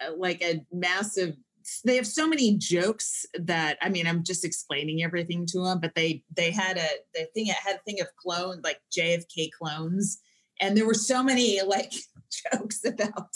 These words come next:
I just had, I had to explain everything. And then I realized I haven't talked to him about the Kennedys. Oh my God.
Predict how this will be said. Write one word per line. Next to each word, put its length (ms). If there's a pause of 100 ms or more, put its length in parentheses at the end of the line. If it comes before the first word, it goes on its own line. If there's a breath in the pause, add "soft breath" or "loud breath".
(440 loud breath)
I 80
just 320
had, 320
I 80
had 220
to 60
explain 500
everything. 360
And 100
then 100
I 60
realized 440
I 80 (120)
haven't 280
talked 240
to 80
him 140
about 260
the 80 (100)
Kennedys. 560
Oh 100
my 220
God. 340